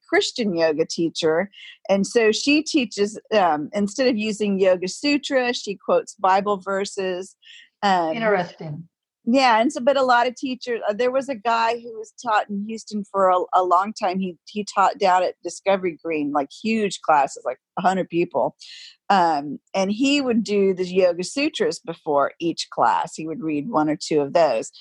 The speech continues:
Speaker 1: So, you know, like, all the different, these are all completely different, you know, concepts of what, yeah, hot yoga. Like, I'm not a fan of hot yoga like you, like,
Speaker 2: I about
Speaker 1: being in
Speaker 2: died.
Speaker 1: that hot room.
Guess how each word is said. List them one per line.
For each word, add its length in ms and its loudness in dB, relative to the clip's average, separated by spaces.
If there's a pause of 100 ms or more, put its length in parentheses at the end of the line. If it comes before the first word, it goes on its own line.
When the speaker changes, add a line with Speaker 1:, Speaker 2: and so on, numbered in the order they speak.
(340)
Speaker 1:
So, 360 4
you 180 0
know, 200 4
like, 200 2 (340)
all 220 4
the 80 -6
different, 480 -6
these 180 -8
are 80 -4
all 200 4
completely 640 -4
different, 520 -4 (140)
you 140 -6
know, 320 -2 (100)
concepts 880 2
of 160 -6
what, 260 -4 (300)
yeah, 220 -4
hot 420 2
yoga. 500 0
Like, 220 0
I'm 320 2
not 260 2 (100)
a 200 -4 (140)
fan 280 -2
of 140 -6
hot 180 -2
yoga 320 -2
like 300 -2
you, 420 -2
like, 200 -2 (440)
Speaker 2:
I 60 -2
about 180 2
Speaker 1:
being 140 -2
in 60 2
Speaker 2:
died. 360 4
Speaker 1:
that 0 -
hot 140 0 (320)
room. 180 -4